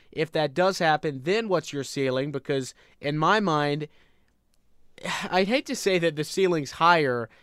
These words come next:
if Tyus Battle leaves, because it's not. It's definitely not. You'd love to have Tyus Battle back. It makes things better.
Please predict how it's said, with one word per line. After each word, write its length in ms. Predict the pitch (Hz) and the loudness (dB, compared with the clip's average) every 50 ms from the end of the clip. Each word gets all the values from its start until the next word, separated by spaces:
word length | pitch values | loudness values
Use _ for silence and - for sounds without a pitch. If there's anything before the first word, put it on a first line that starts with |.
| _ | _
if 200 | - - 156 151 | -6 -6 -6 -4
Tyus 400 | - - 170 160 156 151 147 - | -2 0 0 2 2 0 -2 -4
Battle 500 | - 156 151 147 143 139 135 131 123 117 _ _ _ _ _ _ | -2 0 2 2 2 2 0 0 -2 -4 _ _ _ _ _ _
leaves, 480 | - 151 175 226 247 208 143 127 120 - | -4 0 0 2 2 2 0 0 -2 -6
because 340 | - 151 143 - 175 156 139 | -6 -6 -2 0 0 0 -2
it's 160 | 147 127 135 | -4 -8 -6
not. 400 | 147 160 185 185 156 120 - - _ _ - _ _ _ - _ - | -4 -2 0 0 0 -2 -4 -10 _ _ -20 _ _ _ -20 _ -8
It's 180 | - - - - | -8 -8 -6 0
definitely 460 | - 226 240 220 - 180 160 147 131 | 2 4 4 4 2 -2 -2 -2 -4
not. 260 | 123 117 92 71 - _ _ _ _ - | -4 -8 -10 -14 -18 _ _ _ _ -10
You'd 160 | - 156 156 | -8 -4 0
love 220 | 170 180 196 208 190 | 4 4 4 4 4
to 60 | 208 | 2
have 200 | 196 185 175 160 | 2 2 2 0
Tyus 360 | - - 175 170 165 156 - | 0 0 0 0 0 -2 -2
Battle 280 | - 160 156 151 151 143 | 0 2 2 2 2 0
back. 360 | 131 151 147 143 143 143 - | 0 0 0 0 0 -2 -4
It 100 | 147 131 | -6 -6
makes 240 | 147 151 156 156 - | -4 -6 -6 -6 -8
things 260 | - 160 151 135 127 | -6 -6 -6 -6 -6
better. 460 | - - 165 156 147 135 127 123 113 | -6 -4 -2 -2 0 -2 -2 -4 -4